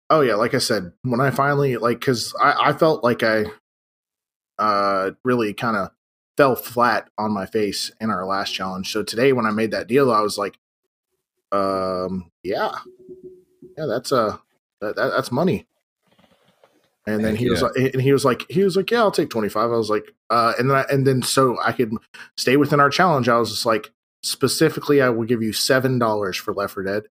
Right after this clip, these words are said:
Speaker 1: Every other game, a dollar a piece." He's like, "Yeah, sure."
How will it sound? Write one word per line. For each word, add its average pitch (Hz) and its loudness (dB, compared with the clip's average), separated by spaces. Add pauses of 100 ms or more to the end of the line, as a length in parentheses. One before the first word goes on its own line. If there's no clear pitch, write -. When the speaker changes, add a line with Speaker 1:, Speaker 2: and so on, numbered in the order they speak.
Speaker 1:
Every 107 -2
other 101 0
game, 95 -6
a 90 -8
dollar 85 -8
a - -18
piece." - -18 (320)
He's - -14
like, - 2
"Yeah, 127 2 (120)
sure." 113 -2